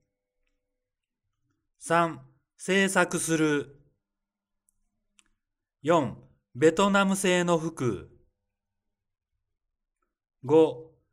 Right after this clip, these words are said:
新製品を開発する。ユニット百四十六。一、彫刻。二、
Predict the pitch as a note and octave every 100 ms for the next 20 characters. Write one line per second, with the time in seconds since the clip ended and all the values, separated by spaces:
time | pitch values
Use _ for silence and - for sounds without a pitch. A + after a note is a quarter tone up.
0 | _ - G3 G#3+ G#3+ A3 G3+ F3 D3 C#3
1 | B2 A2 G#2+ D3 D3+ D3+ C#3 C3+ C3 C3
2 | B2+ B2+ - _ _ _ _ _ _ _
3 | _ _ _ _ _ _ _ _ _ _
4 | - _ _ _ _ _ _ _ _ _
5 | _ - G#3 A3 G3+ - C#3+ C3 C3+ E3+
6 | F3+ F#3+ E3 B2 B2 A2 A2 B2 C3+ C3+
7 | C3 - _ _ _ _ _ _ _ _
8 | - C3 D#3+ F3 D#3+ - - _ _ -
9 | F#3 F#3+ F#3+ F3+ E3+ D#3+ D3 - - _
10 | _ _ _ _ _ _ _ _ _ _
11 | _ C3 E3+ E3+ -